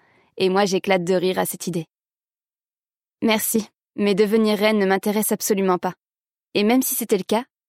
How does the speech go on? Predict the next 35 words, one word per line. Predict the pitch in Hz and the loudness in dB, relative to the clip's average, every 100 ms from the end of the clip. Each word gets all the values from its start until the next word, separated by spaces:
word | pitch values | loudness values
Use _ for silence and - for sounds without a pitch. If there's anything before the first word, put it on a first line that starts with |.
| _ - | _ 0
les | 208 | 0
chances | - 233 220 | 0 -2 -2
que | - | -4
je | 180 190 | -2 0
porte | 214 - | 0 0
la | 208 190 | -2 -2
couronne | - 180 190 190 | -2 -2 0 0
sont | - | 0
minces. | 180 180 - - _ _ _ _ _ _ _ _ _ _ _ _ - | 0 0 -2 -8 _ _ _ _ _ _ _ _ _ _ _ _ -4
En | 226 | 0
tant | 269 | 0
que | 262 | 0
princesse | 196 208 202 233 185 | 0 0 0 0 2
d'Eldora, | 196 175 185 175 220 - _ _ | 0 2 2 2 -2 -4 _ _
petit | - - 208 | -10 -4 -2
royaume | 185 180 185 175 | 0 2 2 2
européen, | 165 175 175 180 226 _ _ _ _ | 0 -2 0 -2 -2 _ _ _ _
je | 208 | -4
suis | 247 285 | -2 -2
plus | - 254 | -4 -6
proche | - 269 | 0 0
du | 185 175 | 0 -4
pouvoir | 196 185 214 254 - - | -4 0 0 0 -6 -2
que | |
la | 240 233 | 0 0
plupart | 269 214 185 | 0 -2 0
des | 180 | 0
gens. | 170 156 _ _ _ _ _ _ _ - | -2 -6 _ _ _ _ _ _ _ 0
Mes | 185 | 2
parents | 190 185 196 | 2 2 2
sont | - 180 | 0 0
morts | 185 208 | 2 0
quand | - 185 | 0 -4
j'étais | 180 190 | -2 -2
enfant. | 185 - 175 | -2 -2 -8